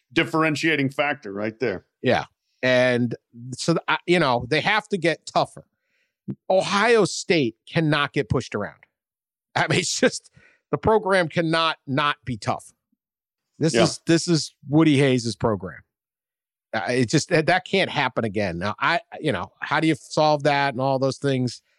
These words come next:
Speaker 2: I don't know. I, these are all tough guys. You're not sitting at the top of the Ohio State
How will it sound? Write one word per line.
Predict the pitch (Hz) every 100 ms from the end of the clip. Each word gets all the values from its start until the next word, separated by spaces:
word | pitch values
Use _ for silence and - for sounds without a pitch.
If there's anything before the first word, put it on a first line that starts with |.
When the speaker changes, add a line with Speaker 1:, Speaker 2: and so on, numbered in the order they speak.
| _ _
Speaker 2:
I | 127
don't | 131 120
know. | 107 - _
I, | 110 101
these | 120 117
are | 131
all | 143
tough | - 165 156
guys. | 113 139 101 92 107 113
You're | 113
not | 123 - _ -
sitting | - 160 143
at | 120
the | -
top | - 139 120
of | 113
the |
Ohio | 104 120 110
State | - 127 107